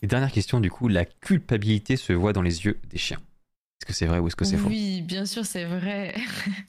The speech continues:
Speaker 2: <laughs>
Speaker 1: Et c'était
Speaker 2: Genre,
Speaker 1: faux.
Speaker 2: c'est vraiment un reflet de la... Ah bon ? Non, je suis choquée.
Speaker 1: Les chercheurs
Speaker 2: Oh
Speaker 1: du
Speaker 2: non.
Speaker 1: Bernard College ont découvert
Speaker 2: Oh.
Speaker 1: que tous les chiens paraissent coupables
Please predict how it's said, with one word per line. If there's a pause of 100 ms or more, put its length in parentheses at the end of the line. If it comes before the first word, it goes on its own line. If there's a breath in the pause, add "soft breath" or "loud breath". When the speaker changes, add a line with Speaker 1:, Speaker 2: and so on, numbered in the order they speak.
(160)
Speaker 2:
<laughs>
Speaker 1:
Et
c'était
Speaker 2:
Genre,
Speaker 1:
faux.
Speaker 2:
c'est
vraiment
un
reflet
de
la...
Ah
bon ? (280 loud breath)
Non,
je
suis
choquée. (580)
Speaker 1:
Les
chercheurs
Speaker 2:
Oh
Speaker 1:
du
Speaker 2:
non.
Speaker 1:
Bernard
College (100)
ont
découvert
Speaker 2:
Oh.
Speaker 1:
que
tous
les
chiens (360 loud breath)
paraissent
coupables